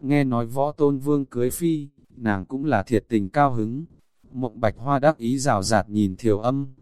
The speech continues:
xem nàng lúc này đây như thế nào chối từ. Nếu Thái hậu nương nương có này hứng thú, kia tiểu nữ tử liền bêu xấu.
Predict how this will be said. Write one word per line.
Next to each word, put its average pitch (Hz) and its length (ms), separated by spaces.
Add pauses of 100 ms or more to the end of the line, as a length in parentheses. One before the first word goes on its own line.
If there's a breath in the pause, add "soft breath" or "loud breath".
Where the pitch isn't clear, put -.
(140)
xem 143 360
nàng 104 220
lúc 165 200
này 123 240
đây 139 180
như 147 200
thế 123 160
nào 131 240
chối 117 300
từ. 123 300 (600)
Nếu 113 260
Thái 113 260
hậu 143 220
nương 143 260
nương 147 220
có 120 160
này 127 240
hứng 110 200
thú, 123 380 (260)
kia 156 160
tiểu 107 260
nữ 127 280
tử 113 160
liền 98 320
bêu 131 180
xấu. 120 420